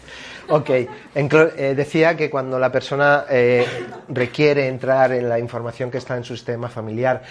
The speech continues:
que a veces no son datos, que, que no están en el consciente, es, es fantástico ver cómo, eh, la voz cambia,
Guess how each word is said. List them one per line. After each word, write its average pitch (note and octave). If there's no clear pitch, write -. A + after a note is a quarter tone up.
que A#2
a -
veces B2+
no C3+
son A#2
datos, B2
que, G#2
que G#2+
no A2
están A#2+
en A#2+
el A2
consciente, C3
es, C#3
es C3
fantástico B2
ver B2+
cómo, B2+
eh, A2+
la A#2
voz B2+
cambia, C3